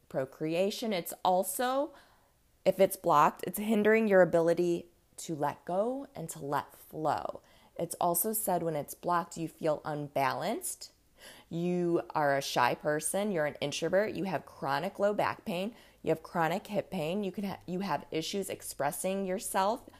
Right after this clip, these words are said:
your emotions, and you're unable to express your needs and your wants.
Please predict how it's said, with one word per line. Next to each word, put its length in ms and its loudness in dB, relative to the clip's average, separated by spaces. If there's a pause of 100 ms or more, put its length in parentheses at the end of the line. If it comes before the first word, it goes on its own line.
(160)
your 140 4
emotions, 640 0 (280)
and 200 -2
you're 220 -2
unable 500 -2
to 180 -6
express 600 -4
your 240 2
needs 460 -4
and 200 -4
your 140 -4
wants. 640 -4